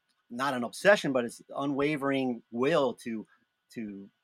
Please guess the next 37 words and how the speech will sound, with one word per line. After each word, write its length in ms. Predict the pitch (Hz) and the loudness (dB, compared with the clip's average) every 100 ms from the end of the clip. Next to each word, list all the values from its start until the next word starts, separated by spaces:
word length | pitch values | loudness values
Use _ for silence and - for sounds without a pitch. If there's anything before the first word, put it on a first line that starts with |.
| _ _ - | _ _ -16
um, 360 | 113 101 101 - | -16 -16 -20 -10
believe 540 | 123 143 165 175 190 | -2 0 0 -2 -4
and 280 | - 113 104 | -6 -8 -8
to 140 | 107 101 | -10 -4
live 420 | 123 170 170 165 | 0 2 0 -4
something 540 | - 170 165 175 180 170 | -2 -2 0 -2 -2 -6
and, 460 | 135 107 107 104 98 117 | -8 -8 -10 -12 -14 -12
you 80 | |
know, 160 | 110 107 | -10 -10
just 240 | 123 110 - _ _ _ _ - _ _ _ 170 | -10 -14 -18 _ _ _ _ -20 _ _ _ -2
integrate 460 | 147 135 143 143 | -2 2 4 4
it 100 | 127 | 2
into 260 | 135 131 127 | -2 -2 -2
you 240 | 120 113 - _ _ | -2 -2 -8 _ _
and 200 | 120 117 - | -8 -8 -8
in, 240 | 127 117 - | -6 -6 -6
in 140 | 123 110 | -6 0
a 40 | |
very, 440 | 127 139 127 113 - | 4 6 4 -2 -8
you 80 | 120 | -12
know, 120 | 101 - _ | -12 -16 _
wholehearted 600 | - 131 - 143 143 135 | -6 -4 0 2 4 2
way 320 | 135 135 135 - _ - | 4 4 2 -4 _ -16
with 140 | 101 - | -12 0
passion 540 | 135 131 - 131 117 - _ _ | 2 2 -4 -8 -8 -12 _ _
and 200 | 117 113 | -8 -2
those 160 | 127 127 | -2 -2
kinds 240 | 123 113 | -4 -4
of 80 | 104 | -6
things, 260 | 123 107 107 | -6 -6 0
then 320 | 147 135 127 - _ _ _ 131 | 2 2 -2 -8 _ _ _ -4
they 140 | 143 | -2
become 300 | 131 117 117 | -2 -4 -4
a 60 | 95 | 0
part 240 | 113 120 | 0 0
of 100 | - | -6
you. 120 | 85 | -20